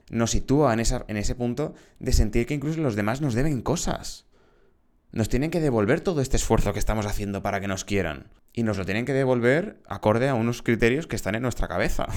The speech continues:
<laughs> que casualmente tampoco muchas veces se corresponden con la realidad, porque tenemos una imagen súper distorsionada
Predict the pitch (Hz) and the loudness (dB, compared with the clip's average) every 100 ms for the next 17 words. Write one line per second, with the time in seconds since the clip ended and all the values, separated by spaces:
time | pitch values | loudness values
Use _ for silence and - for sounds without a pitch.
0 | - - - - - 98 98 117 113 113 | -4 -4 -18 -20 -8 -2 0 2 2 0
1 | 113 156 - - 92 92 110 123 123 - | -2 -4 -6 -8 -6 -2 -2 0 -4 -6
2 | - _ - 98 120 113 113 113 110 101 | -20 _ -12 -4 -2 0 0 -2 -4 -2
3 | 95 - 104 107 101 95 104 101 98 95 | -4 0 0 0 -2 -2 -2 0 0 -2
4 | 90 98 131 - - - _ 101 104 98 | -2 -4 -4 -10 -20 -20 _ -2 0 0
5 | 95 104 120 123 123 120 110 123 135 123 | 0 -2 -4 -4 0 0 -2 -4 -6 -6
6 | 101 104 - 95 - 90 110 120 131 | -4 -2 -2 -4 -4 -4 -2 -2 -4